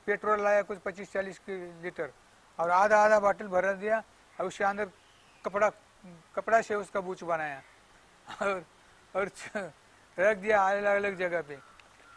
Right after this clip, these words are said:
बोले, "आएगा ना तो क्या करने का, उसको आग लगाने का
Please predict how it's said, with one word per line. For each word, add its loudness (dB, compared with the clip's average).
बोले, -2
"आएगा 4
ना 2
तो -4
क्या 0
करने -4
का, 4
उसको -2
आग 0
लगाने 0
का 2